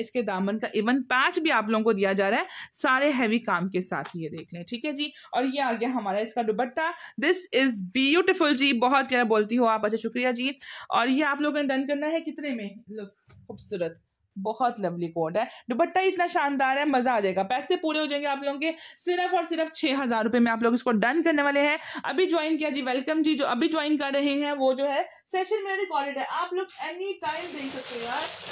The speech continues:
जब दिल करे देख लो, ठीक है। डन करना आप लोगों ने छः हज़ार रुपये में, only six thousand rupees and this is completely hand embellished code। और जब आप लोगों को मिलेगा आपका दिल खुश हो जाएगा, इतना खूबसूरत कोड है, ठीक है। छः हज़ार रुपये में जल्दी से डन करें जिसको भी चाहिए। एक और देख लो,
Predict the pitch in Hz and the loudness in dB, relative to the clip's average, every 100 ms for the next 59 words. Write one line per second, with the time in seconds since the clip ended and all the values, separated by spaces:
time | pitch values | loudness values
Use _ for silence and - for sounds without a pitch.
0 | - 370 381 403 381 381 359 339 370 349 | -6 -4 -2 0 2 2 2 -2 -4 -6
1 | 269 269 240 233 - 302 311 381 - - | -8 -6 -8 -8 -10 -8 -2 -2 -4 -10
2 | 226 330 392 381 359 349 349 359 370 381 | -4 0 2 4 4 4 4 6 4 4
3 | 349 349 311 240 190 196 233 240 262 320 | 2 4 2 4 2 4 2 2 0 2
4 | 339 349 359 339 359 302 294 294 294 320 | 4 4 2 0 0 0 0 0 2 0
5 | 339 - - 302 311 320 349 - 302 269 | -2 -14 -6 0 2 4 2 4 2 4
6 | 302 330 330 359 294 254 254 254 226 226 | 2 2 4 2 4 0 4 4 4 2
7 | 233 240 247 285 285 269 269 262 247 254 | 0 0 2 4 2 2 0 -2 -2 -4
8 | 247 240 262 320 330 339 330 - - 277 | -2 0 0 0 -2 -4 -6 -16 -8 -6
9 | 294 311 220 294 349 - 381 381 320 220 | -2 -2 0 0 0 2 0 2 0 2
10 | 233 269 - 247 285 269 214 214 190 - | 0 -2 -6 -4 -4 -4 -4 -2 -4 -2
11 | 175 196 214 294 359 359 - - 392 403 | -2 -2 -2 -2 -2 -4 -16 0 2 2
12 | 392 359 359 370 330 320 359 302 285 302 | 2 2 2 0 0 2 2 2 -2 -2
13 | 311 269 - 247 254 233 196 240 262 285 | -2 -4 -2 -2 0 0 0 0 2 2
14 | 285 311 320 339 | 2 0 0 0